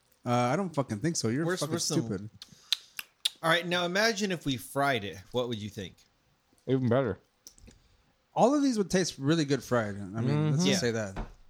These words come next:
Speaker 1: You brown 'em on fucking one side, brown 'em on the other.
Speaker 3: Oh, I'm sorry, Brutus. You can't have any of this. I'm afraid what it'll do to your butthole.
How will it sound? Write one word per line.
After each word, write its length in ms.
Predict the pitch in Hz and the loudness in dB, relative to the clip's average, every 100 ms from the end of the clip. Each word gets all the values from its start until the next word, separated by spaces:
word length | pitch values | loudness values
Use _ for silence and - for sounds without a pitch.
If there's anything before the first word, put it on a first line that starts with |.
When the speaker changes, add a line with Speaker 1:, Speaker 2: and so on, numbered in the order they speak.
| - _ _ _ _ _ - - | -20 _ _ _ _ _ -16 -8
Speaker 1:
You 80 | |
brown 320 | 113 123 131 143 | 0 2 2 2
'em 100 | 143 | -2
on 120 | 131 | -2
fucking 260 | 139 131 | -4 -4
one 140 | 135 139 | -4 -2
side, 400 | 147 143 143 127 | 0 0 0 -2
brown 160 | 113 117 | -4 -2
'em 40 | |
on 100 | 107 | -4
the 120 | 98 | -4
other. 360 | 123 139 143 139 | -2 0 0 0
Speaker 3:
Oh, 60 | 110 | -2
I'm 100 | 120 | 2
sorry, 220 | 135 135 | 4 4
Brutus. 240 | 123 120 | 4 2
You 60 | - | 2
can't 160 | 131 123 | 0 2
have 100 | 117 | 0
any 140 | 113 | -2
of 100 | 104 | -2
this. 240 | 98 95 | -4 -4
I'm 100 | 117 | -2
afraid 200 | 113 127 | 0 2
what 100 | 120 | 2
it'll 100 | 113 | 2
do 140 | 110 113 | 2 0
to 60 | |
your 100 | 107 | 0
butthole. 420 | 95 104 92 98 | 0 0 0 -2